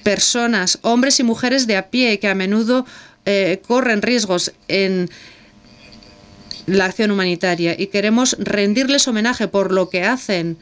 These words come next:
y darles mayor visibilidad y mostrar la importancia del papel que desempeñan. También contaremos con un testimonio del terreno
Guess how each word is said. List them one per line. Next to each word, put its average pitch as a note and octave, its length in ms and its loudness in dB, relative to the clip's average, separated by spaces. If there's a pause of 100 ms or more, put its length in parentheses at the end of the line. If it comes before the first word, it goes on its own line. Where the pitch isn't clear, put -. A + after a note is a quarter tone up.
(260)
y A#3 180 2
darles C#4 340 0
mayor B3 380 0 (180)
visibilidad G3+ 840 0
y A#3+ 120 0
mostrar A#3 500 0
la A#3 80 0
importancia A3+ 600 -2
del G3 140 -2
papel G3+ 300 -2
que G#3+ 100 -2
desempeñan. F3 720 -2 (280)
También G3 520 0 (760)
contaremos F#3 420 0
con G3+ 100 2
un G3+ 60 2
testimonio G3+ 520 0
del F3+ 160 -2
terreno F#3 420 -2